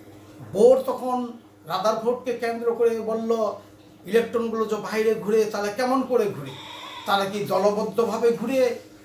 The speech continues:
না মাঝে মাঝে ঘুরে এবং ঘুরতে ঘুরতে চলে যায়, আবার সে ওখানে আশ্রয় নেয়, কিভাবে ঘুরে?"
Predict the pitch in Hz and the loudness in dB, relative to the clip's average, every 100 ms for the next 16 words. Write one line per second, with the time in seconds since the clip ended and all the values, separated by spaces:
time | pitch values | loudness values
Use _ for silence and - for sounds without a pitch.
0 | - - - - - - - - - - | -20 -20 -20 -20 -20 -20 -20 -20 -20 -20
1 | - - 180 202 214 226 226 226 220 220 | -20 -8 0 4 4 4 2 2 2 0
2 | 160 170 220 220 214 202 214 196 202 196 | -2 0 4 4 4 0 0 -4 -6 -4
3 | 202 202 208 196 202 196 196 190 180 190 | -2 -2 -6 -4 -4 -4 -2 -2 0 0
4 | 185 - 190 - - - - - 175 180 | -2 -4 -10 -14 -20 -20 -20 -10 -6 -4
5 | 180 175 - 175 180 196 185 175 180 165 | -2 -2 -4 -4 -4 0 0 2 -2 -4
6 | 156 - - - - 240 233 190 - - | -8 -18 -20 -14 -4 0 2 0 -4 -8